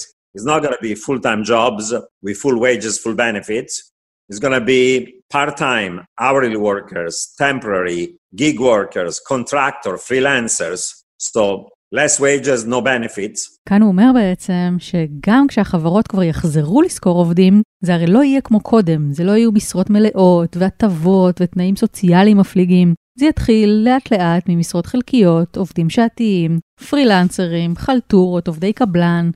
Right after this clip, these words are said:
Speaker 2: כלומר, ישלמו פחות, לא ייתנו את התנאים הטובים שהיו קודם. וזה אולי המקום להזכיר עוד אות אחת, שעדיין לא דיברנו עליה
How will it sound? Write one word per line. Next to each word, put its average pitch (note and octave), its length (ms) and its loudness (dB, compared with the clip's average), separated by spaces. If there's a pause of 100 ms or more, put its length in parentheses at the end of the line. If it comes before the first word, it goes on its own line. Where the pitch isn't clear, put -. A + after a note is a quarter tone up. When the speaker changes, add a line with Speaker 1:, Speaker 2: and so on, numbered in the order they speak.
(120)
Speaker 2:
כלומר, F#3+ 360 2 (200)
ישלמו G3 440 0
פחות, A3 580 0 (100)
לא F3 100 0
ייתנו G#3+ 300 4
את G#3 100 -2
התנאים F#3 480 0
הטובים F3 380 4
שהיו F3 240 4
קודם. E3+ 380 2 (220)
וזה D#3+ 240 0
אולי C4+ 140 4
המקום A#3 360 2
להזכיר B3 720 2
עוד C#4+ 220 2
אות F3+ 200 0
אחת, F3+ 540 -8
שעדיין F#3 380 0
לא F3+ 80 4
דיברנו E3 440 2
עליה F3 260 0